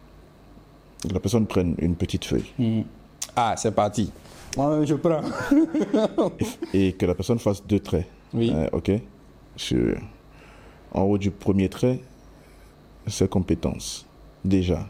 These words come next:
Speaker 2: Ok.
Speaker 1: Qu'elle considère qu'elle a. Et sur, en, euh, en bas du second trait, qu'est-ce qu'elle espère avoir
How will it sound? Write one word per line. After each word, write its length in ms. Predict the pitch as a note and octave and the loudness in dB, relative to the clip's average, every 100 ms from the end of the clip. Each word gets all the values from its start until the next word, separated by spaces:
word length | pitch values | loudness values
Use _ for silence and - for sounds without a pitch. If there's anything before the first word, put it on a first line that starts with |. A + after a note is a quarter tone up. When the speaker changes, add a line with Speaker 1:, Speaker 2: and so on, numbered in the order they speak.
| - | -2
Speaker 2:
Ok. 160 | A#2 | -2
Speaker 1:
Qu'elle 260 | - G#2 B2+ | 0 0 0
considère 540 | - G2+ - F#2 E2+ D2 - - - - - - | 0 -2 0 2 2 0 -8 -20 -20 -20 -16 -4
qu'elle 200 | D2 D#2 | 0 0
a. 160 | - - - - - - - - - - - | -2 -8 -20 -20 -20 -20 -20 -20 -20 -20 -4
Et 260 | C#2+ E2+ F2 - - - | 0 0 -2 -10 -20 -12
sur, 540 | - - - F#2+ E2+ - - - - - - - | -6 -4 0 2 2 -2 -10 -20 -20 -20 -16 -2
en, 180 | E2+ D2+ | 0 2
euh, 360 | - E2 D2+ G1+ - | 2 2 2 0 0
en 60 | |
bas 240 | G2 F#2+ F#2+ | 2 2 0
du 100 | F#2 | -2
second 340 | - G2+ F2+ | 0 0 0
trait, 240 | F2 D2 - - - - - - - - - - - - - - - - - - - - - - - | -2 -2 -4 -8 -20 -20 -20 -20 -20 -20 -20 -20 -20 -20 -20 -20 -20 -20 -20 -20 -20 -20 -20 -16 -2
qu'est-ce 180 | A2+ - | -2 2
qu'elle 180 | G#2+ F#2+ | 2 2
espère 500 | - - D#2 C#2+ - - - - | -2 0 0 0 -8 -20 -20 -4
avoir 680 | G2 F#2 F#2 E2 F2 - | -2 0 0 0 -2 -8